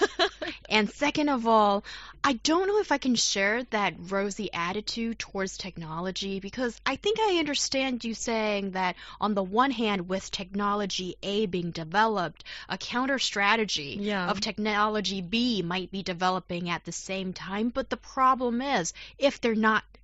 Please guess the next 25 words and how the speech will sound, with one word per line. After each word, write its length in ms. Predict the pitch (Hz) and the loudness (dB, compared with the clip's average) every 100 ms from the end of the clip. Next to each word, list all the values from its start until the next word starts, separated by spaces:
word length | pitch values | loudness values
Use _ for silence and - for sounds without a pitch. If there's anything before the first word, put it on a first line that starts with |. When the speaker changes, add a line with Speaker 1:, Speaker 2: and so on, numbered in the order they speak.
| - - | -10 -4
Speaker 2:
developing 720 | 208 208 214 202 185 170 170 | 2 4 4 0 -2 -2 -2
or 160 | 208 196 | -4 -2
being 320 | 208 202 190 | -2 -2 -2
implemented 800 | 214 196 214 190 175 175 165 175 - - - | -4 -4 -2 -2 -2 -2 -4 -6 -12 -20 -8
in 440 | 202 196 185 180 - - - - - | -4 -2 -2 -4 -8 -18 -20 -8 2
daily 320 | 226 220 220 | 4 4 0
use 580 | 180 196 185 160 - - - | -2 -4 -2 2 2 2 -2
at 120 | 202 - | -4 -2
the 80 | 208 | -6
same 460 | - - 196 190 180 | -4 -2 -2 -2 -4
speed 500 | - - 196 202 - | -6 -4 0 0 0
or 180 | 185 | -2
time, 580 | 180 - - 202 233 277 - - - | -4 -8 -2 0 2 0 -4 -12 -8
because 280 | - 381 285 | -2 2 4
now 280 | 247 285 330 | 4 4 2
this 420 | 262 311 - - | 0 -2 -4 -2
looks 300 | 277 - - | -2 -2 -2
actually 420 | 254 320 359 311 | -2 -2 0 0
very 440 | 175 180 269 330 196 | 0 0 0 0 -2
real 440 | 175 208 285 330 | -2 0 2 2
to 200 | - 170 | 0 -4
me, 340 | 151 143 57 - - - - | -8 -10 -14 -16 -20 -20 2
that 280 | 226 214 196 - - | 4 4 2 -6 -4
it's 340 | 240 - - | -4 -4 -4
not 380 | 233 311 415 440 | 2 4 6 4